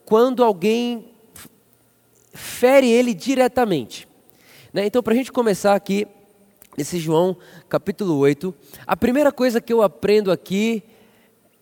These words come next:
é que os escribas e os fariseus, eles surpreenderam essa mulher em adultério. E quando o texto diz que surpreenderam, é que literalmente eles encontraram ela no momento do ato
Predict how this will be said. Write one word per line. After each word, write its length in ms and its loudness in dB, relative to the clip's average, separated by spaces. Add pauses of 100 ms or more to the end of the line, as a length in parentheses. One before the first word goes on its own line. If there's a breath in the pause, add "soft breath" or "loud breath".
(120)
é 120 2
que 500 2 (2000)
os 100 -6
escribas 560 0
e 40 -4
os 100 -6
fariseus, 640 -2 (140)
eles 260 -4
surpreenderam 880 0
essa 240 -2
mulher 640 0 (160)
em 140 -2
adultério. 540 0
E 80 -6
quando 220 -2
o 40 -8
texto 280 -2
diz 180 -6
que 80 -12
surpreenderam, 760 -2
é 120 -6
que 120 -6
literalmente 920 -4
eles 220 -6
encontraram 720 -4
ela 260 0
no 140 -4
momento 600 -2
do 200 -2
ato 420 -2